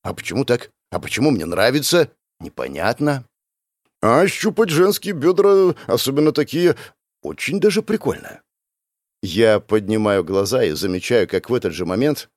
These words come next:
на меня смотрит Алинет. Она облокотилась о парту и прикрыла рот рукой,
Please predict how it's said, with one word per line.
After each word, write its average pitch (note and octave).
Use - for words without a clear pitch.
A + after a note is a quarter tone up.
на F#2+
меня E3
смотрит D3
Алинет. C3+
Она G#2
облокотилась G2
о E2
парту -
и A#2+
прикрыла C#3
рот C3
рукой, B2